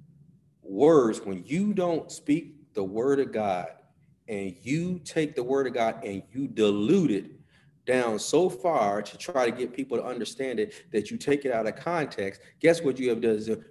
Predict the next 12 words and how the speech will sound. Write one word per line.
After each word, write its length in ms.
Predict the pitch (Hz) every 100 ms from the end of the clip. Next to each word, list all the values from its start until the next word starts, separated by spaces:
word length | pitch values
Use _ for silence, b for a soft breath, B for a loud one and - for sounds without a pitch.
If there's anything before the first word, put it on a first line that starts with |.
| -
you 160 | 120 117
created 400 | - 110 104 113
a 60 |
vacuum, 520 | 123 160 139 - 90 - B B
and 200 | 127 104
your 240 | 131 247 -
adversary 520 | 208 202 110 - 113
is 80 | 95
gonna 240 | 120 156
fill 240 | - 131 110
that 220 | 80 -
vacuum. 360 | 78 - -